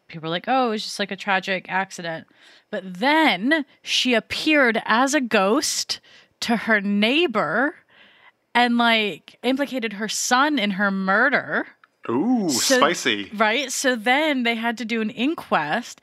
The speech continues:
Speaker 1: and he was tried and found guilty of murder,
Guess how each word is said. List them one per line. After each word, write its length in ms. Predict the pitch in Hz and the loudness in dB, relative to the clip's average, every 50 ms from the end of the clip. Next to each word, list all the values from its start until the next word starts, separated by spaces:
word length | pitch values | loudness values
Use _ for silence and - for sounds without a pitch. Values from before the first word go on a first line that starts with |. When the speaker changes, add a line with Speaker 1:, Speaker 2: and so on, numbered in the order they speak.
| - - - _ | -20 -20 -12 _
Speaker 1:
and 140 | - 220 226 | -2 -2 -2
he 180 | 214 - 254 247 | -2 -4 -6 -6
was 300 | 240 226 233 202 - - | -4 -6 -6 -8 -8 -8
tried 760 | - - - - - 277 285 302 311 320 247 208 190 208 247 | -8 -8 -6 -2 0 2 2 2 2 2 2 2 0 0 0
and 240 | - 208 220 214 | -2 -2 -2 -4
found 460 | - - 247 226 220 220 214 196 185 - | -4 -2 -2 0 0 0 -2 -4 -6 -8
guilty 520 | - 220 247 269 294 285 - - 247 220 | -4 0 0 0 0 -2 -4 -2 -2 0
of 140 | 202 190 180 | -2 -2 -2
murder, 800 | 196 196 214 233 269 311 320 233 165 135 147 139 175 262 285 | -2 0 2 2 2 2 2 0 -2 -2 -4 -6 -6 -6 -6